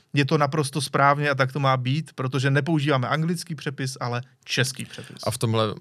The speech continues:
Speaker 2: ohledu máme dokonce i výhodu, protože jsem vypozoroval, že naše přepisy, třeba čínština, tak tam, že jo, samozřejmě absolutně se netrefíme do toho, jak to původně vypadalo na papíře v Číně,
Speaker 1: Ano.
Speaker 2: ale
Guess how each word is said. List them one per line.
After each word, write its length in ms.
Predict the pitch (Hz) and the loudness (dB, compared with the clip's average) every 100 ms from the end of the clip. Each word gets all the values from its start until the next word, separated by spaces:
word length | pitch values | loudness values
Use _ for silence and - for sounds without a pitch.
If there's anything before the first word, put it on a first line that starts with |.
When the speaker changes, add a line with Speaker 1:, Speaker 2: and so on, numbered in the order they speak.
| - | -12
Speaker 2:
ohledu 280 | - 107 101 | -4 -2 0
máme 220 | 98 98 | 0 0
dokonce 400 | 98 98 107 98 | -2 -4 -4 -4
i 80 | 107 | -4
výhodu, 500 | 95 107 131 233 117 | -4 -2 -2 -2 -4
protože 420 | - 113 98 98 | -6 -10 -8 -8
jsem 200 | 90 104 | -6 -4
vypozoroval, 840 | 98 92 104 101 98 95 95 95 104 | -4 -4 -4 -2 0 0 0 0 -2
že 340 | 104 107 101 | 0 2 2
naše 340 | 101 101 - 117 | 0 -2 -2 -6
přepisy, 880 | - - 98 - 104 - 101 98 110 - - | -4 -4 -4 -2 -2 0 0 0 -2 -14 -8
třeba 220 | - 143 | 4 4
čínština, 800 | 139 131 117 - 117 107 90 104 | 4 0 0 0 -2 0 -2 -4
tak 200 | - 101 | -8 -6
tam, 200 | 107 101 - _ - | -4 -6 -8 _ -6
že 120 | 107 | -4
jo, 100 | 90 | -2
samozřejmě 460 | 101 101 101 104 - | -2 -4 -4 -4 -2
absolutně 580 | 120 - 131 120 110 101 | -2 0 0 0 -2 -4
se 120 | - | -4
netrefíme 600 | 95 87 101 92 95 92 | -4 0 -2 -2 -4 -2
do 120 | 92 | -4
toho, 200 | 87 92 | -2 0
jak 160 | 90 87 | 0 -4
to 180 | 104 87 | -8 -8
původně 500 | - 107 104 104 101 | -8 -4 -2 -2 -2
vypadalo 500 | 98 104 98 98 101 | -2 0 0 0 -2
na 100 | 98 | -4
papíře 460 | 101 95 92 98 | -6 -6 -6 -4
v 40 | 92 | -6
Číně, 440 | - 92 87 160 - - | -6 -6 -4 -6 -8 -8
Speaker 1:
Ano. 160 | 139 123 - 101 | -2 -2 -2 0
Speaker 2:
ale 500 | 98 92 90 151 | 2 2 -2 -6